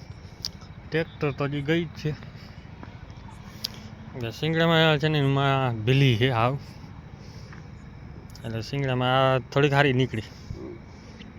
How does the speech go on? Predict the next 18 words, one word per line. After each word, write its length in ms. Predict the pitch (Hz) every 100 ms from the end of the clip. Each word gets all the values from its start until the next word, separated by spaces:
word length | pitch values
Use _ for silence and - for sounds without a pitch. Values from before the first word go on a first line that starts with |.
| -
કેમ 100 | 143
કે 100 | 123
હારો 240 | 120 143 143
પાડો 260 | 151 151
બતાવો 400 | 151 156 160 147
એટલે 120 | 135
હારો 260 | 131 135 139
રિઝલ્ટ 320 | 135 135 127
આવે 240 | 123 139 120
જ. 60 |
શિંગડું 400 | 101 - 127 127
ભલે 180 | 131 151
બગડી 340 | 143 143 143
ગયેલું 240 | 131 127 127
હોય, 180 | 139 123 - - - - - - - - - -
આખો 500 | 127 143 147 147 147
આડો 240 | 147 160 165
બગ-, 240 | 165 165